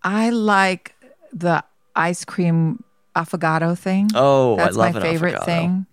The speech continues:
Speaker 1: And the rice balls.
Speaker 2: Mm-hmm.
Speaker 1: And I do, I don't mind their breakfast and their, their
Speaker 2: They get good
Speaker 1: coffees.
Speaker 2: breakfast there,
Speaker 1: Like, I like to
Speaker 2: weirdly.
Speaker 1: go there for breakfast, yeah.
Speaker 2: Mm-hmm. Yeah,
Speaker 1: We
Speaker 2: for
Speaker 1: haven't
Speaker 2: dinner,
Speaker 1: been
Speaker 2: I'm
Speaker 1: for
Speaker 2: always,
Speaker 1: dinner in a while.
Speaker 2: I always feel like this was fine. But the atmosphere is nice. And I got to see a celebrity.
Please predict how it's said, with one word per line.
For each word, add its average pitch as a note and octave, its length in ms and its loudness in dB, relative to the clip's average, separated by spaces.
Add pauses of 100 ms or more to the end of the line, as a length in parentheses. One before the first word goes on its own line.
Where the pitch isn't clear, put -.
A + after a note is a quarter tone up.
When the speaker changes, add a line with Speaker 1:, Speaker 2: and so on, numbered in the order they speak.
Speaker 1:
And E3 160 0
the D#3 80 2
rice D#3+ 320 -2
balls. E3 520 -4
Speaker 2:
Mm-hmm. B2+ 380 -2
Speaker 1:
And A#2+ 420 0
I G3 60 2
do, G3+ 160 -4 (260)
I G3+ 120 -4
don't A3 160 0
mind F3 220 0
their E3 100 0
breakfast D#3 600 -6
and D#3+ 160 -2
their, C#3 160 -4 (140)
their D3+ 140 -4 (100)
Speaker 2:
They G#3 100 -2
get D3 300 -2
good F3 60 -4
Speaker 1:
coffees. F#3 220 0
Speaker 2:
breakfast G#3+ 560 -4
there, - 120 -10
Speaker 1:
Like, F#3+ 220 -4
I G3 120 -2
like A3 220 0
to - 80 -6
Speaker 2:
weirdly. G#3 100 -2
Speaker 1:
go F#3+ 80 0
there F3 140 0
for D#3+ 140 -6
breakfast, C3 540 -2
yeah. C3 180 2
Speaker 2:
Mm-hmm. A#2+ 260 0 (280)
Yeah, C3+ 140 0
Speaker 1:
We C#3 60 2
Speaker 2:
for G3+ 40 0
Speaker 1:
haven't G3+ 140 0
Speaker 2:
dinner, A#3+ 180 2
Speaker 1:
been A3 80 4
Speaker 2:
I'm E3+ 80 2
Speaker 1:
for D#3+ 80 2
Speaker 2:
always, C#3+ 200 2
Speaker 1:
dinner C#3+ 160 -2
in C3+ 80 -6
a C3 60 -4
while. A#2+ 320 -4
Speaker 2:
I C3+ 80 2
always C3 200 4
feel B2+ 260 0
like A2+ 140 0
this - 200 -6
was A#2+ 140 0
fine. F2 480 -4 (600)
But - 100 -4
the C#3 120 4
atmosphere A#2 440 2
is G2 160 -6
nice. - 520 -8 (260)
And A#2+ 120 0
I G#2 60 0
got F2 160 -2
to - 80 -10
see - 120 -10
a - 60 -10
celebrity. - 640 -12